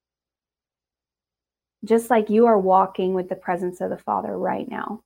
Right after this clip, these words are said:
And you are fully accepted in the Beloved. You don't have to strive.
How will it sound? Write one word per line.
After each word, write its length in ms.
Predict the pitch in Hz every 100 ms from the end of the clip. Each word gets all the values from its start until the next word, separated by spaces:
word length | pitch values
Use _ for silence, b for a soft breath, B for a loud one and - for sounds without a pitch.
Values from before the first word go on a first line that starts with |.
| _ _ _ _ _ _ _ _ _ _ _ _ _ _ _ _ _ _ _ _ _ _ _ _ _ _ _ _ _ _ _ _
And 200 | - 190
you 140 | 202 214
are 100 | 202
fully 600 | - _ 190 190 196 214
accepted 720 | 196 - 190 190 - 208 208
in 180 | - 202
the 80 | 190
Beloved. 640 | 185 185 185 190 208 202 _ _ _ _ _ _ _ _ _ _ _ _ _ _ _ _ _ _ _ _ _ _ _ _ _ _ _ _ _ _ _ _ _ -
You 100 | 220
don't 160 | 226
have 240 | 196 196 196
to 80 | 180
strive. 1000 | - - 202 185 185 185 190 196 214